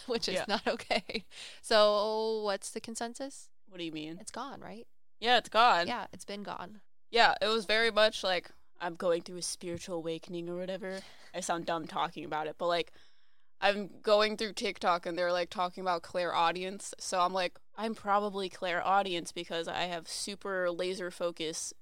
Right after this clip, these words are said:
Speaker 2: like, into music and, like, sounds in the environment. So, like, I can read a book and not hear anything in my environment type deal." So I think it was fucking with me because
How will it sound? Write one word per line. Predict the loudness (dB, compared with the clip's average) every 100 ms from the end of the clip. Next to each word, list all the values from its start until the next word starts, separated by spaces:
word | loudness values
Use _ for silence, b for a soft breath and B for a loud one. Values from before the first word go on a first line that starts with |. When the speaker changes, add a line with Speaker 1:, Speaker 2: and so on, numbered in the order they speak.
| -18 -20 -20 -12 -4
Speaker 2:
like, | -2 -2 -8 -8
into | -6 -6 -4 -4 -4 -6 -8
music | -6 -4 -2 -2 -2
and, | -2 -2
like, | -4 -4
sounds | 0 2 2 0 -6
in | -4
the | -4
environment. | -2 0 0 -2 -6 -6
So, | -2
like, | 0 -2 0
I | 0
can | 0 -6 -8
read | -4 0 0
a |
book | 0 2 2 0 -10 -6
and | -4 -4 -6
not | 0 0 0
hear | -2 -2
anything | 0 0 -2 -4
in | -2
my | -4
environment | -4 -4 -4 -6 -8 -6
type | -8 -6
deal." | -6 -6 b b b b b 0
So | 4 4 6
I | 6 6
think | 4 0
it | -2
was | -4 -6
fucking | 4 4 4 -6 -6
with | -6
me | -6 -6 -4
because | -6 -2 2 2 2 -2